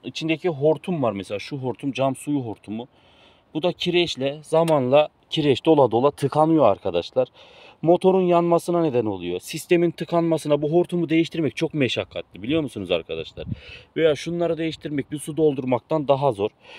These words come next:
Bu yüzden size tavsiyem yaz kış arkadaşlar ne olursa olsun aracınızda, eee,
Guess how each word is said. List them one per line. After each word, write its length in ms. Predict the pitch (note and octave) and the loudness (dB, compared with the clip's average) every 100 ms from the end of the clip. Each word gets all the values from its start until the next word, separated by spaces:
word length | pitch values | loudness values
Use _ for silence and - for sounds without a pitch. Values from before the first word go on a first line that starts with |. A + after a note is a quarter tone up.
| - - - | -20 -6 2
Bu 120 | G#3+ | 4
yüzden 360 | G3 D#3 D#3+ D#3 - | 4 4 2 2 -4
size 320 | - E3+ F3+ | -4 2 2
tavsiyem 640 | F#3 F#3+ E3+ - D3 D#3+ D#3+ | 6 4 4 0 0 0 0
yaz 300 | D#3 F3+ E3+ | 6 6 4
kış 220 | - C3 | -2 -2
arkadaşlar 600 | B2+ G#2 A2 G#2 - C#3 - | 0 0 0 0 4 2 2
ne 100 | D#3 | 4
olursa 380 | F3 B2+ A2 C#3+ | 4 4 2 4
olsun 380 | D3+ C3+ C3+ C3+ - | 4 4 -2 -4 2
aracınızda, 760 | D#3 E3+ D3 C#3+ B2 G#2 B2 - _ - - - - _ - | 4 4 2 -2 -4 2 2 2 _ -20 -20 -20 -20 _ 2
eee, 840 | A#2 A#2 A#2+ A#2 A#2 A#2 A#2 E2+ | 4 6 6 4 4 2 0 -4